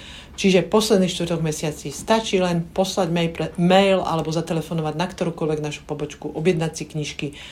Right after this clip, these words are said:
a naši pracovníci už donesú. Nezabúdajte, že v knižnici okrem kníh máme časopisy, ktoré sa dajú bežne požičať, alebo stačí len prísť, posedieť si a prečítať si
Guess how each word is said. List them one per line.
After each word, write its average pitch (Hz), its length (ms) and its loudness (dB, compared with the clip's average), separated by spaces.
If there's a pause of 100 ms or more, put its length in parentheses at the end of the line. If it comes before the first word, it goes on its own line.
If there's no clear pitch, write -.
(240)
a 165 320 2
naši 156 240 -6
pracovníci 151 560 -6
už 143 160 -12
donesú. 175 480 0 (580)
Nezabúdajte, 175 880 6
že 151 220 -2
v - 80 -20
knižnici 156 500 -4
okrem 190 240 0
kníh 143 240 -8
máme 147 240 -6
časopisy, 165 800 -2
ktoré 151 240 -2
sa 147 160 -6
dajú 143 460 -4
bežne 175 420 -2
požičať, 156 400 -2
alebo 277 320 4
stačí 185 320 -4
len 156 160 -2
prísť, 170 240 -4
posedieť 151 400 -6
si - 160 -8
a 147 60 -10
prečítať 180 500 -4
si - 160 -6